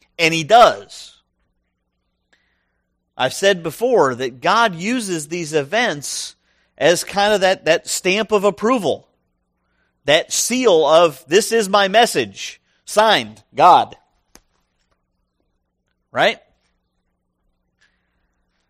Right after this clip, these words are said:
Even the Pharisees took note.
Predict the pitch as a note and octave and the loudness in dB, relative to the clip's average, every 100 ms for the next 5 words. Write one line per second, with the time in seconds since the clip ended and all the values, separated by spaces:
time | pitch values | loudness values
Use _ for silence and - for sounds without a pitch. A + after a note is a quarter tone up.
0 | _ _ _ _ _ _ _ - A3 B3 | _ _ _ _ _ _ _ -6 -2 0
1 | A#3+ G3+ F3+ - A3 G#3 D#3+ - C#3 A2 | 0 0 0 0 0 0 -2 -4 -6 -6
2 | G#2 - - - _ _ - - F3+ - | -10 -14 -16 -18 _ _ -8 -4 -4 -4
3 | E3 E3+ G2+ - | -4 -4 -4 -12